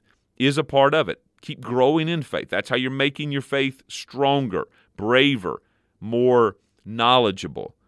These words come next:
And so faith comes by hearing the word of God and then doing the word of God. Romans ten thirteen, "Faith cometh by hearing, and hearing by the word of God." James one twenty-two,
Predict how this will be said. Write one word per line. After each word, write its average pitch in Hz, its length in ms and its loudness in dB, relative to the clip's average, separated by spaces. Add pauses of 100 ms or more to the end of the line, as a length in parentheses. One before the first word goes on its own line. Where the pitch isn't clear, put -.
(220)
And 90 120 -12
so 117 120 2
faith 160 380 0
comes 160 260 -6
by 120 200 0
hearing 180 440 -4
the 165 60 0
word 135 240 0
of 113 140 -8
God 98 400 2
and 110 160 -6
then 117 340 -8
doing 175 400 0
the 92 120 0
word 85 200 -2
of 69 140 -10
God. 57 260 -10
Romans 110 380 -6
ten 156 220 -6
thirteen, 160 500 -4
"Faith 95 240 -6
cometh 123 220 -8
by 127 160 -2
hearing, 151 320 -4 (200)
and 82 120 -16
hearing 117 220 -2
by 120 140 2
the 113 80 2
word 117 160 0
of 110 100 -6
God." 107 260 0
James 104 300 -6
one 127 220 -8
twenty-two, 143 600 -6